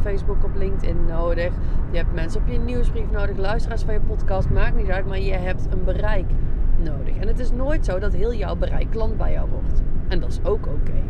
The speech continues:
Maar dat bereik heb je nodig en uit dat bereik ga je je klanten halen. Kun je me dan volgen en kun je het met me eens zijn dat als jij honderd man bereik hebt en daaruit weet jij één klant te maken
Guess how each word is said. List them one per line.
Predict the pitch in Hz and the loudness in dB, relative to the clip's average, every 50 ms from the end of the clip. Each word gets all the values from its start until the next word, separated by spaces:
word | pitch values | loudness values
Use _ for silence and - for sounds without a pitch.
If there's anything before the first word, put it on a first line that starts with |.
| - - - - - - - - - - - - - - - - | -4 -2 -2 -2 -2 -2 -2 -2 -4 -4 -4 -4 0 0 2 2
Maar | - 240 240 240 233 220 233 - - - - - - - | 2 2 2 0 2 0 0 0 0 0 -2 -2 -2 -2
dat | - 240 254 - | -4 -4 -2 0
bereik | - 220 190 185 185 - 233 247 | 0 0 0 0 0 0 0 0
heb | - 285 - | -2 -4 -2
je | - 254 | -2 0
nodig | - 185 185 - - | 0 0 2 2 2
en | 214 - - | 2 2 2
uit | - - 170 175 | 0 0 0 0
dat | - - - | -2 -2 -2
bereik | 185 190 165 160 156 160 160 - | 0 0 0 2 0 0 0 0
ga | - 190 | 0 -2
je | 185 - - 208 | -2 -4 -4 -4
je | - | -2
klanten | - 233 226 226 208 190 196 196 | -2 -2 -2 -2 -2 0 0 -2
halen. | - - - - - - - - - - - - - - - - - - - - - - - - - - - - - | 0 2 2 4 4 4 2 2 2 0 0 -2 -2 -2 -2 -2 -2 -2 -2 -2 -2 -2 2 2 2 2 2 0 0
Kun | 262 262 269 - | -2 -2 -2 0
je | - 214 | 2 2
me | - 240 - - | 2 2 0 0
dan | - 220 214 214 208 196 170 - | 0 0 -2 -2 -2 -2 -2 -2
volgen | - - - 208 240 - - - 185 - | -2 -2 -2 -2 0 0 0 0 0 0
en | 185 185 | -2 -4
kun | - 240 | -4 -4
je | 220 - | -4 -2
het | - - | -2 -4
met | - - - - | -2 -2 -2 -4
me | - - | -4 -4
eens | - - 240 262 269 262 - - | -2 0 0 0 0 0 0 -2
zijn | - - 151 120 - - - - - - - - - - - | -2 -2 -2 -2 -2 -2 -2 0 0 0 0 0 -2 -2 -2
dat | - 190 196 196 - - - - | 0 0 0 0 -2 -2 -4 -2
als | - 202 214 208 - | -2 -2 -2 -2 0
jij | 208 196 185 - - 185 185 - - - - - - - - - | 0 0 0 0 0 0 0 0 0 0 0 0 0 0 0 -2
honderd | 196 226 262 269 277 277 214 - | -2 -2 -2 -4 -2 -2 -2 -2
man | - 220 214 202 | -4 -4 -4 -4
bereik | 196 190 190 202 214 220 214 208 | -4 -2 -2 -2 0 0 0 2
hebt | 208 208 - - - - - - | 2 2 2 2 0 -2 0 0
en | 185 190 190 | 0 0 0
daaruit | 202 196 - 196 190 - - | -2 -2 0 2 2 2 2
weet | 208 196 175 - | 2 0 0 0
jij | 180 170 170 - | 0 0 0 0
één | 156 151 156 151 | 0 0 0 0
klant | 143 147 180 - - - | 0 0 0 0 0 2
te | - - | 2 2
maken | 143 147 147 147 147 147 156 156 151 - - | 2 2 0 0 0 0 0 2 2 2 2